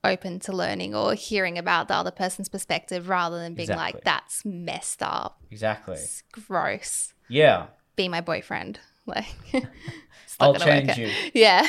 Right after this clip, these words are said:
Speaker 1: <laughs>
Speaker 2: I'll
Speaker 1: I can
Speaker 2: fix
Speaker 1: fix
Speaker 2: you.
Speaker 1: this. <laughs>
Speaker 2: <laughs>
Speaker 1: Yep.
Speaker 2: Yep. Um, um, there's a few, uh, and th-, it, it, this isn't just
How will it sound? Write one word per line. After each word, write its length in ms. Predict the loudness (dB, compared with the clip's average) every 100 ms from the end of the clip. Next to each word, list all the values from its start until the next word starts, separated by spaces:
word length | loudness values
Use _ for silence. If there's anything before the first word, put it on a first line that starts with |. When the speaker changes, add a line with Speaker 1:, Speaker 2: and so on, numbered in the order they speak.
| 2
Speaker 1:
<laughs> 80 |
Speaker 2:
I'll 140 | 2 2 2
Speaker 1:
I 140 | 2 6
can 180 | 4
Speaker 2:
fix 300 | 6 4 4 4
Speaker 1:
fix 0 |
Speaker 2:
you. 0 |
Speaker 1:
this. 380 | 4 4 2 4
<laughs> 760 | 4 2 -6 -6 2 4 2 -2
Speaker 2:
<laughs> 60 |
Speaker 1:
Yep. 560 | -2 2 6 8 6 2 -14
Speaker 2:
Yep. 500 | -2 4 4 4 2
Um, 520 | 6 6 6 2 -10 -18 _ _ _ _ -20 -18 -16 -16 _ -6
um, 720 | -2 0 2 0 -2 -10 -4
there's 200 | -4 -4
a 40 |
few, 760 | -8 -6 -4 -2 -2 -2 -4 -8 -18 _ _ _ _ _ _ _ _
uh, 400 | -2 0 2 2 2
and 120 | 0
th-, 100 | -4
it, 140 | -4 -4
it, 180 | -6 -4
this 160 | -6
isn't 280 | -4 -4 -6
just 260 | -8 -10